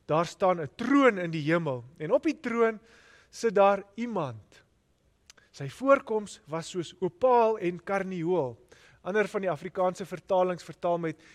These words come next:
jaspis en karnieul, en hierdie is half edelgesteentes wat, wat pragtige kleure het. Om die troon was daar 'n reënboog met die glans van smarag. Smarag,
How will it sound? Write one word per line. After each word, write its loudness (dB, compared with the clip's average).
jaspis -2
en -10
karnieul, 2
en -6
hierdie -2
is -6
half 2
edelgesteentes -2
wat, -8
wat -12
pragtige -2
kleure -4
het. -20
Om 4
die 4
troon -4
was 0
daar 6
'n -4
reënboog -2
met -14
die -12
glans -4
van -14
smarag. -2
Smarag, 0